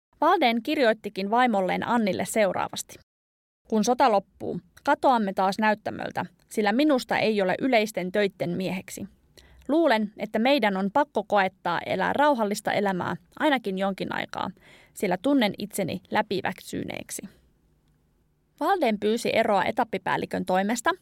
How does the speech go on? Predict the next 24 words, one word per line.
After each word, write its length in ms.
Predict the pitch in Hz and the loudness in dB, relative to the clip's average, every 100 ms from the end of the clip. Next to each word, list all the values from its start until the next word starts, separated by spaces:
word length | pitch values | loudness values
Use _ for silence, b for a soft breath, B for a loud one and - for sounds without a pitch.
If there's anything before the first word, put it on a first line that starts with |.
| _ - | _ -6
ja 100 | 247 | 0
Mannerheim 640 | 294 302 226 202 233 320 294 | 2 2 2 2 0 2 0
hyväksyi 480 | 269 254 - 220 | 0 0 -2 -4
sen 200 | 214 214 | -2 0
lausuessaan 760 | 240 262 220 190 180 - 285 311 | 2 2 0 -4 -4 -2 0 2
myös 260 | 285 285 285 | 2 2 0
nämä 280 | 285 302 - b | 0 0 -2 b
sanat 340 | - 220 208 208 b b b b b | -6 0 0 -2 b b b b b
omassa 400 | 220 226 - - | -2 -2 -2 -2
ylipäällikön 720 | 349 349 - 202 196 214 311 | 0 0 2 0 0 -2 -2
päiväkäskyssään. 1040 | 330 269 - - 196 - - - 67 - - _ _ _ _ _ _ _ _ _ | 0 0 0 -6 -12 -12 -16 -10 -10 -10 -16 _ _ _ _ _ _ _ _ _
"Kun 140 | 214 - | -4 -2
everstiluutnantti 1080 | 302 339 339 269 240 233 220 190 185 185 | 2 2 0 -2 0 0 0 -2 -2 -4
Valdén 560 | 180 226 202 175 101 175 _ | 2 2 2 0 -2 -6 _
nyt 200 | 220 214 | -4 2
jättää 340 | 269 - 381 330 | 0 0 -2 -2
toimensa, 500 | 185 170 92 185 - - _ - | -2 -2 -4 -6 -8 -10 _ -2
on 160 | 214 | 0
minun 320 | 226 311 294 247 | 2 2 2 4
mieluisa 540 | 262 269 233 240 196 | 4 4 2 -2 0
velvollisuuteni 880 | 196 208 220 220 233 220 214 202 196 | 2 2 2 0 -2 -4 -2 0 2
lausua 460 | 214 240 240 190 | 4 2 0 -2
hänelle 400 | 175 202 202 185 185 | -2 0 0 0 -2
Suomen 460 | - 302 302 285 | 0 2 2 0